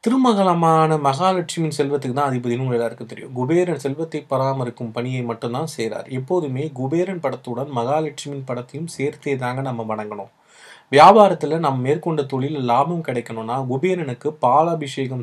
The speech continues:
செஞ்சு சிவப்பு நிற மலர்களால் அர்ச்சனை செய்யணுங்க. திருவண்ணாமலையில கிரிவலம் வரும்போது மறக்காம குபேரலிங்கத்தை வழிபட்டு வந்தாதான் செல்வம் பெருகும்.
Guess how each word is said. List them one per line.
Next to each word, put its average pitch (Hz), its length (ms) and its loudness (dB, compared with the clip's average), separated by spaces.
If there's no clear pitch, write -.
செஞ்சு 135 300 -4
சிவப்பு 160 480 -4
நிற 143 180 -4
மலர்களால் 123 540 -4
அர்ச்சனை 120 420 -4
செய்யணுங்க. 117 600 -8
திருவண்ணாமலையில 185 880 4
கிரிவலம் 185 460 0
வரும்போது 123 520 -2
மறக்காம 147 680 2
குபேரலிங்கத்தை 143 840 2
வழிபட்டு 131 440 -2
வந்தாதான் 113 540 0
செல்வம் 135 640 -2
பெருகும். 110 640 -2